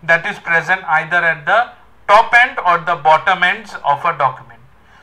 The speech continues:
So any information or short text you want to put at the bottom or the topmost end of your document, you can insert with the help of header and footer. So step one, in order to insert header, first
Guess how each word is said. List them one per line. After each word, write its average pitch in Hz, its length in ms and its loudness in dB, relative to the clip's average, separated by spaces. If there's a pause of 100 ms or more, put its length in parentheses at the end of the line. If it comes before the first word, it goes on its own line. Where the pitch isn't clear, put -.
So 220 240 -6
any 214 340 -6
information 226 720 0
or 202 140 -2
short 208 460 2
text 170 380 -6 (380)
you 180 60 -8
want 180 400 2
to 202 80 -2
put 202 320 0
at 175 180 0
the 160 120 -2
bottom 156 520 2
or 175 160 0
the 165 200 -4
topmost 220 580 -2
end 160 240 -10
of 147 220 -4
your 151 160 -6
document, 160 460 -4 (420)
you 214 180 -6
can 214 220 -6
insert 185 420 -4
with 156 140 -10
the 151 100 -4
help 143 240 -6
of 208 320 -6
header 151 280 -6
and 156 260 -4
footer. 127 360 -12 (540)
So 214 440 2 (200)
step 269 480 0
one, 151 300 2 (100)
in 196 180 -8
order 202 300 4
to 233 220 -8
insert 240 340 0
header, 208 460 0 (320)
first 233 320 0